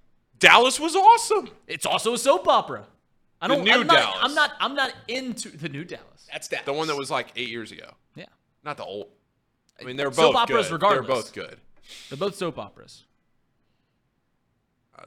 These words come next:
Speaker 1: throw a flag on that, but all right.
Speaker 2: Fair enough. All right. Have you guys ever had more fun watching the Reds than you guys are currently having right now?
Speaker 3: Absolutely not.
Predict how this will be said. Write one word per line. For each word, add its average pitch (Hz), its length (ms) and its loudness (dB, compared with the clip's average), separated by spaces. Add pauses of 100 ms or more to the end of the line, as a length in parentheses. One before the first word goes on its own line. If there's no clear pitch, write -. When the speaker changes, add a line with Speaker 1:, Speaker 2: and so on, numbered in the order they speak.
(140)
Speaker 1:
throw 98 120 -14
a 80 40 -14
flag 60 380 -18
on 50 140 -20
that, - 160 -20 (100)
but - 120 -20
all 110 120 -6
right. 104 200 -6 (1700)
Speaker 2:
Fair - 160 -18
enough. - 200 -20 (1120)
All 170 100 6
right. 160 240 8 (1900)
Have 147 260 0
you 208 220 0
guys 220 420 2
ever 170 280 2
had 156 300 2
more 147 200 -2
fun 139 300 -4
watching 127 300 -6
the 123 60 -10
Reds 110 360 -8
than 117 240 -14
you 117 80 -12
guys 113 340 -6
are 107 80 -14
currently 110 300 -14
having 104 260 -14
right 98 160 -16
now? - 120 -20 (840)
Speaker 3:
Absolutely 123 920 -14
not. 113 360 -20